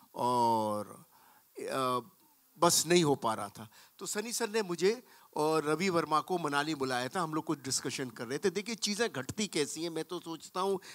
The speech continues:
ईश्वर नियति रखता है किसी के लिए। तो सनी सर भी मुझे बोल रहे थे कि "अनिल जी, शर्मा जी, जब तक ये, ये करेक्टर ब-, नहीं हो जाए तब तक नहीं है, ये है, वो है।" ये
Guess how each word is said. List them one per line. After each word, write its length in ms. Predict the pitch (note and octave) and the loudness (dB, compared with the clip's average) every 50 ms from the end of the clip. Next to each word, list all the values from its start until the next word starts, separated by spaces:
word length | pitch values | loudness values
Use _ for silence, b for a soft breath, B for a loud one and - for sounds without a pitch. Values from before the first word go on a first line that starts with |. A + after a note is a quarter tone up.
| B B B - | B B B -6
ईश्वर 340 | F3 E3+ - - G#3+ G#3 | -2 -2 2 2 2 2
नियति 420 | F#3 F3 E3 E3+ F#3 F3+ - G3+ G3 | 2 2 2 2 2 2 -2 -6 -8
रखता 320 | E3+ D#3 - _ - E3+ | -10 -12 -14 _ -4 -4
है 80 | F3+ E3 | -4 -4
किसी 300 | - - C#3+ - C#3+ C#3 | -4 -6 -6 -6 -6 -6
के 140 | - B2+ A#2+ | -6 -8 -8
लिए। 220 | A2+ G#2+ G2+ - - _ - - _ _ - B B B B B B B B B B _ | -8 -8 -10 -12 -14 _ -20 -20 _ _ -20 B B B B B B B B B B _
तो 440 | - E3 E3 E3 D#3+ D#3 D3+ B2 A2+ A#2+ | 0 2 2 2 2 0 -2 -4 -6 -8
सनी 240 | - - G3 F#3+ A3 | -6 -6 -4 -4 -2
सर 160 | G#3 G#3 G#3 | -2 -2 -2
भी 120 | F#3 G3+ G3 | -2 -2 -4
मुझे 240 | F3 E3+ D#3 D#3+ D#3 | -4 -4 -4 -4 -4
बोल 200 | C3+ C#3+ C#3+ C#3 | -4 -4 -4 -4
रहे 160 | C3+ C3+ B2+ | -6 -8 -8
थे 180 | - C#3+ C3 | -6 -8 -8
कि 120 | B2+ B2+ C3+ B2+ B2+ C3 - | -6 -8 -10 -10 -10 -10 -10
"अनिल 240 | C3+ C#3 D3+ D3+ C3+ | -10 -8 -8 -10 -8
जी, 300 | C3+ D3 C#3+ C#3 B2+ B B B B B B - | -6 -6 -4 -6 -6 B B B B B B -6
शर्मा 300 | - C#3 C3 C#3+ D3 C#3+ | -4 -2 0 2 2 2
जी, 180 | C#3 D3 C#3+ | 0 -2 -2
जब 160 | C3 C3+ C3+ - - - | -2 -4 -6 -4 -4 -4
तक 400 | C#3+ C3+ - _ - C#3+ C3+ C3 B2+ | -4 -4 -6 _ -4 -2 0 0 -2
ये, 360 | B2 C3 C3 B2+ B2+ B2 A#2 A2 - - A#2+ C3+ B2+ B2 - | -2 0 0 0 0 -2 -4 -6 -12 -18 -20 -20 -18 -12 -10
ये 220 | - C3 C#3+ E3 D#3+ | -2 0 0 0 2
करेक्टर 440 | - D3+ C#3 C#3 - - - C#3 | 2 0 0 0 -2 -4 -4 -4
ब-, 400 | C3+ A#2+ A#2 A#2+ A#2+ - G#2+ A#2+ A#2+ | -4 -6 -8 -6 -4 -4 -4 -4 -2
नहीं 220 | C3+ C3+ D3+ D#3 C#3+ | -2 0 2 2 4
हो 120 | B2 B2+ | 2 2
जाए 220 | B2 C#3 C#3 C#3+ | 2 2 2 0
तब 180 | C#3+ - C#3 - - - | 0 -2 -6 -6 -4 -6
तक 100 | C#3 - C3 | -6 -4 -4
नहीं 220 | C3 C3 C3+ C3+ | -2 -2 0 0
है, 120 | C3 C3 B2+ | 0 -2 -2
ये 260 | B2 B2+ B2+ B2 B2 | -2 0 0 2 4
है, 60 | B2+ | 4
वो 200 | B2 A#2+ B2 C#3 | 4 4 2 2
है।" 80 | D3+ D3+ B B B B B - | 2 0 B B B B B 0
ये 220 | C#3 D#3 E3 C#3+ | 0 2 2 0